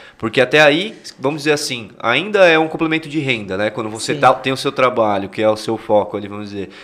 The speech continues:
Speaker 1: e você carregando as sacolas pra vender. Quando que você falou, "Cara, chega", você falou, "Ah, tava ganhando mais", foi esse o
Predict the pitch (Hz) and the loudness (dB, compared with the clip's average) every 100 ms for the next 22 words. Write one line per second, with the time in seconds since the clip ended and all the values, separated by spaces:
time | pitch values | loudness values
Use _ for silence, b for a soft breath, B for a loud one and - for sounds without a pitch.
0 | B 113 107 110 123 127 127 131 123 117 | B -6 -4 -2 0 0 -2 -2 -2 0
1 | 131 139 135 131 123 110 107 117 123 123 | 0 0 -2 0 2 0 0 -4 -6 -6
2 | 117 110 - B B - 131 147 160 - | -2 -2 -4 B B -4 -4 -2 -4 2
3 | 143 139 120 127 127 107 - 131 104 98 | 2 4 2 0 0 0 -2 -2 -2 -4
4 | 110 110 113 113 92 104 104 107 117 135 | -4 2 4 4 2 -2 -2 -2 -4 -2
5 | 110 101 - 101 127 - 107 | -4 -4 -8 -6 -6 -6 -10